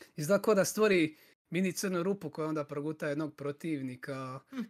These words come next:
Speaker 1: ili ima nekakav, kao grappling, da se grepla neprijatelja, pa izgleda će bit nekih platforming sekcija iznad nekakvih ponora. Ja sam vidio da ima,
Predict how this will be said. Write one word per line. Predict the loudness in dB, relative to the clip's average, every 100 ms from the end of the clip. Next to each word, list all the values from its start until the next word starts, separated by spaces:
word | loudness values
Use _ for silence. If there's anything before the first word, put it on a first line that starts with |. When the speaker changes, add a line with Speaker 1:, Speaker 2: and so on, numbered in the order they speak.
| _ _
Speaker 1:
ili | -10 -6
ima | -4 -2
nekakav, | -2 -2 -4 -4 -6 -6 _ -12
kao | 0 2 4
grappling, | 2 2 0 -4 -2
da | -4
se | -4
grepla | -4 -4 -4 -4 -6 -4
neprijatelja, | -4 -2 -4 -4 -4 -6
pa | -8
izgleda | -6 -4 -4
će | -4
bit | -6 -6 -10 _
nekih | -12 -10 -12 _ -2
platforming | -2 -2 -4 -4 -4
sekcija | -4 -6 -6 -4 -4
iznad | -4 -4
nekakvih | -6 -6 -8 -12 -14 _ _ -8
ponora. | -2 2 2 2 2 2 0 -4 -10 _ _ _ _ _ _ _ -12
Ja | -8
sam | -2
vidio | -2 -2
da | -2
ima, | -2 -2 -4